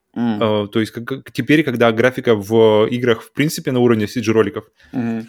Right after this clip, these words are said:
Speaker 2: И зачем в-, вкладывать деньги в это, я вообще не понимаю. А уж тем более, то есть если я там не понимаю, то это уже вообще следующий шаг непонимания, когда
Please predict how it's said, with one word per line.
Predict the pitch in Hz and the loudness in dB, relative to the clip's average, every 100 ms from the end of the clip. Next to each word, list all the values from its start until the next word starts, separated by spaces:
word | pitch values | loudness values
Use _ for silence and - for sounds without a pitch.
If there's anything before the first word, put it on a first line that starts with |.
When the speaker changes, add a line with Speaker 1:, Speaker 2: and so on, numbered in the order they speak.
| - | -12
Speaker 2:
И | 104 101 98 98 107 123 - | -8 -6 -4 -4 -4 -6 -8
зачем | 113 117 139 123 | -6 -2 -2 -2
в-, | 147 139 123 143 - - 147 | -6 -10 -10 -14 -18 -20 -20
вкладывать | - 131 127 120 | -2 2 2 2
деньги | 113 127 110 | 0 0 0
в | 101 | 2
это, | 147 123 | 0 0
я | 107 | -4
вообще | - 113 | -4 -8
не | 101 | -8
понимаю. | 101 98 95 | -8 -6 -2
А | 113 | 0
уж | 120 117 | 0 0
тем | 127 117 | -2 0
более, | 127 143 123 | 2 2 2
то | 139 | -2
есть | 127 | 2
если | 151 151 | 2 4
я | 143 | 4
там | 151 214 | 4 2
не | |
понимаю, | 226 180 151 117 | 2 2 4 4
то | 139 147 | 2 2
это | 147 | 2
уже | 151 131 | 4 2
вообще | - | 2
следующий | - 156 131 127 | 0 2 2 0
шаг | - 123 | -2 -2
непонимания, | 123 113 110 120 147 120 | -2 -4 0 0 0 -2
когда | 113 120 110 | 2 2 2